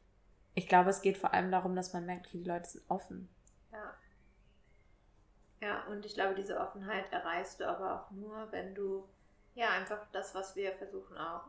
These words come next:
Speaker 2: wenn du versuchst zu inspirieren und nicht zu missionieren.
Speaker 1: Ja.
Speaker 2: Also wirklich, ähm, wirklich guckst, ne, möchte der, dein Gegenüber jetzt mit dir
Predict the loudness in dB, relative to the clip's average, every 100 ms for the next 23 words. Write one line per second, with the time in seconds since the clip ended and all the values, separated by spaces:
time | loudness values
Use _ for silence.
0 | -14 -12 -12 -14 -6 -6 -6 -10 -10 -8
1 | -10 -10 -12 -12 -6 -2 -2 -2 -12 -16
2 | -16 -12 -12 -12 -12 -10 -10 -10 -12 -10
3 | -8 -10 -12 -20 -20 -20 -16 -6 -6 -8
4 | -16 -20 -20 -20 -20 -16 -12 -10 -4 -4
5 | -4 -6 -8 -14 -18 -16 -14 -16 -20 -20
6 | -20 -16 -8 -6 -8 -6 -8 -8 -16 -14
7 | -12 -12 -12 -14 -2 0 0 0 -2 -2
8 | -2 -2 -4 -2 -4 -6 -8 -10 -8 -8